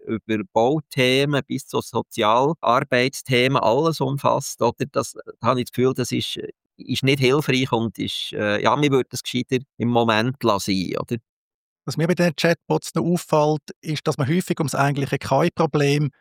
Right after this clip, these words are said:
Speaker 2: rundum redet. Da zum Beispiel auch in Basel-Stadt hat man offenbar mit eigenen Fachpersonen die Qualität der Antworten geprüft. Und das Ergebnis ist dann gewesen, dass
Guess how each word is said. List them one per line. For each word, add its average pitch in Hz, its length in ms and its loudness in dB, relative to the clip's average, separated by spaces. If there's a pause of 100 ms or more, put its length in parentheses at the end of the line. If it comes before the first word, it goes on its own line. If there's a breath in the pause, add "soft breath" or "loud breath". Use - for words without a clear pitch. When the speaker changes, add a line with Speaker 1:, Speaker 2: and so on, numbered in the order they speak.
(320)
Speaker 2:
rundum 143 420 2
redet. 202 340 0 (720)
Da 156 140 4
zum 180 140 -2
Beispiel 170 140 0
auch 151 60 2
in 156 80 0
Basel-Stadt 160 760 -2 (360)
hat 151 300 0
man 139 120 2
offenbar 131 340 0
mit 135 160 -2
eigenen 127 340 -2
Fachpersonen 196 640 2
die - 80 -14
Qualität 139 560 0
der 180 80 0
Antworten 185 540 0
geprüft. 170 420 2 (340)
Und 156 160 -4
das 151 80 0
Ergebnis 180 380 0
ist 185 160 -2
dann 160 120 0
gewesen, 175 360 0
dass 156 320 0